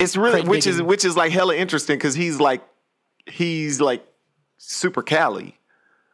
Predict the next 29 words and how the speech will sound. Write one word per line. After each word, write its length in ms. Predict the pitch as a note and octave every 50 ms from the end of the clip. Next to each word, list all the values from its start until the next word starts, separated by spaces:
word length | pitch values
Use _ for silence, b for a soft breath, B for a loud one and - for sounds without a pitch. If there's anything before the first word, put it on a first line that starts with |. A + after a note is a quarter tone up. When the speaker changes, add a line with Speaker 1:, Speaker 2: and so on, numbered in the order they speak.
| _ -
Speaker 1:
Uh, 640 | - B2 B2 A#2+ A#2 A2+ A2+ A2 G#2+ G#2 G2 F2+ G2+ A#2+
Speaker 2:
Yeah, 280 | F#3+ G3+ F#3+ D#3 B2 - _ _ _ _
yeah, 480 | - D3 E3 D#3+ D3 C#3+ C#3 D3+ D#3 D#3+ -
Speaker 1:
Yeah. 240 | C#3+ D#3+ D#3 B2 G2+
Speaker 2:
and, 100 | - F3
like, 180 | F3 E3 D#3 - _ _ _ _ _ _ _ -
it's 200 | - E3 D#3+ -
really 200 | C#3+ E3 F3+ E3+ D#3
weird 320 | D#3 E3+ E3+ D#3+ D3 C3 -
'cause 120 | F#3 D#3+
Speaker 1:
It 60 | C#3+ -
Speaker 2:
he 60 | D#3+
has, 100 | F3 F3
Speaker 1:
is. 40 | -
Speaker 2:
like, 140 | F3 D3+ -
that 260 | - D#3 C#3+ C3+ - - -
East 240 | F3 E3+ D#3 -
Coast 420 | - F3+ E3 D#3 D3+ C#3 - - - C#3+ C#3 _ _ _ -
meets 320 | D3 C#3 D3 C#3 - - C#3
West 280 | C3+ C3+ C#3 - - -
Coast 260 | C#3 C3 C3 - -
type 100 | C3 C3+
Speaker 1:
Yeah. 200 | C#3 C#3 A#2 -
Speaker 2:
feel. 180 | C3+ C#3 D3 - _
It's 120 | _ -
weird. 120 | C#3 C#3 C#3+
Speaker 1:
Um, 580 | C#3+ C#3+ C#3 C3+ B2+ A#2+ A#2 A#2+ - D#3+ D#3+ b b b b b b b -
Speaker 2:
Real 180 | D#3+ E3 E3 D3
weird. 240 | C#3+ C3+ C3 B2